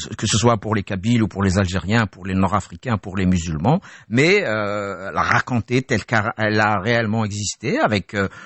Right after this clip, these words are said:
bah, ses contradictions, avec, euh, tout ce qui s'est passé. Parce que jusqu'à présent, effectivement, euh, l'épisode que je raconte dans, euh, Les étoiles se souviennent de tout est tu est presque caché, et même certains ne voudraient plus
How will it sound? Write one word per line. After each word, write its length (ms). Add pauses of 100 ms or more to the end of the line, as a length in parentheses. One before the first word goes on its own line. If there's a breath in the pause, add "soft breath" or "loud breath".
(220 loud breath)
bah, 100 (160)
ses 160
contradictions, 880
avec, 300
euh, 100
tout 160
ce 100
qui 120
s'est 160
passé. 460 (220 loud breath)
Parce 240
que 80
jusqu'à 420
présent, 300
effectivement, 800
euh, 240
l'épisode 400
que 100
je 80
raconte 360
dans, 300
euh, 180
Les 180
étoiles 280
se 100
souviennent 340
de 100
tout 300 (420 loud breath)
est 220
tu 340 (420)
est 140
presque 480 (120)
caché, 640
et 80
même 240
certains 480
ne 80
voudraient 400
plus 260